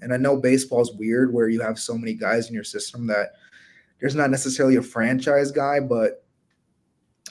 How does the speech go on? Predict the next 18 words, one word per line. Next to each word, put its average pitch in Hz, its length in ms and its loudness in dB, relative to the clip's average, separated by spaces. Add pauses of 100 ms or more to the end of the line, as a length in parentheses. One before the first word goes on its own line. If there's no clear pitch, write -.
(260)
Shohei 143 680 4
is 120 340 -4 (260)
quite 143 340 0
literally 135 380 0
your 117 160 -2
franchise. 120 760 -6
You, 110 180 -6
you 110 120 -6
bring 127 240 -2
that 123 160 -2
guy 117 200 -2
in, 110 420 -6
you 117 180 -4
are 113 260 0 (460)
literally 170 600 4
bringing 135 420 -4
an 120 80 -6
entire 139 920 0